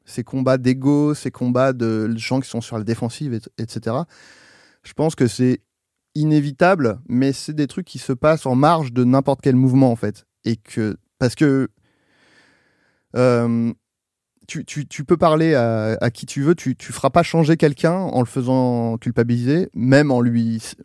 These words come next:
en lui récitant des stats sur le véganisme, et cetera. Tu, tu ne vas pas faire changer, enfin, l-, l'erreur que font beaucoup de gens, c'est de croire qu'on va changer les choses rapidement, alors que les choses ne changent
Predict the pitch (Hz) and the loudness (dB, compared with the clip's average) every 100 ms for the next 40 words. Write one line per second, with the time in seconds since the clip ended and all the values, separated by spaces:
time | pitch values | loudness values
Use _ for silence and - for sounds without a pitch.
0 | - 113 113 117 107 110 123 - - 139 | -4 0 0 0 -2 0 0 -2 0 2
1 | 139 135 120 120 - 127 127 - 117 107 | 4 0 -2 -4 0 0 0 -6 -8 -4
2 | 110 110 110 120 120 107 - 107 107 117 | -2 0 0 -2 -4 -10 -10 -8 -6 -6
3 | - _ - 117 113 - - 127 123 120 | -10 _ -8 -6 -6 -6 0 4 4 4
4 | 165 - 156 - 143 147 113 131 110 - | 0 2 -2 -2 0 0 2 0 -2 -8
5 | - - - 143 147 165 165 143 139 135 | -8 -4 4 6 6 4 0 -6 -6 -6
6 | 135 135 160 139 123 120 147 - 123 113 | -4 -2 -2 0 -2 0 -4 -2 -4 -4
7 | 107 127 120 120 - 123 113 127 135 139 | -4 -2 0 0 0 -2 -2 -2 0 0
8 | 110 110 113 110 - 143 120 117 - 117 | 0 -4 -4 -4 0 0 0 -2 -2 -4